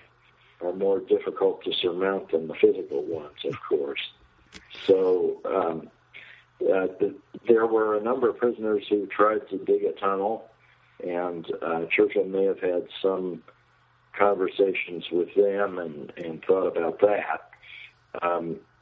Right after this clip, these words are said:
but eventually, of course, he, he figured out another way of escaping, which you're going to, uh, which you're going to tell your,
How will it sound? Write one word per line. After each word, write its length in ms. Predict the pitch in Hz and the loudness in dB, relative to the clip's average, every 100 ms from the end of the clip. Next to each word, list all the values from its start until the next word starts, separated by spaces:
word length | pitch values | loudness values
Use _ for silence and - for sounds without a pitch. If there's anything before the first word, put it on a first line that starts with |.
| _ _ | _ _
but 120 | 104 101 | 4 4
eventually, 920 | 92 117 120 - 104 95 92 90 92 | 4 2 0 -2 -2 0 2 0 -2
of 140 | 85 | -4
course, 300 | - 98 90 - | 0 2 2 0
he, 280 | 90 85 - | -2 -2 -6
he 140 | 87 90 | -6 -2
figured 300 | - 98 87 | 2 2 2
out 380 | 85 85 85 80 | 0 -2 -4 -6
another 420 | 92 104 104 90 | 0 2 4 2
way 300 | 80 85 90 | 0 -2 -2
of 160 | 87 80 | -2 -4
escaping, 600 | 73 - 95 90 80 78 80 | -6 0 0 0 -4 -8 -4
which 180 | 80 - | -4 0
you're 160 | 85 | -2
going 340 | 80 82 82 78 - | 0 -4 -4 -6 -2
to, 380 | 80 78 76 76 | -2 -2 -6 -6
uh, 80 | - - _ _ _ _ _ _ _ - | -10 -12 _ _ _ _ _ _ _ -4
which 180 | 80 | 0
you're 80 | 82 | 2
going 160 | 80 85 | 2 0
to 80 | 80 | 0
tell 260 | - 87 | 2 4
your, 340 | 85 82 78 | 4 2 0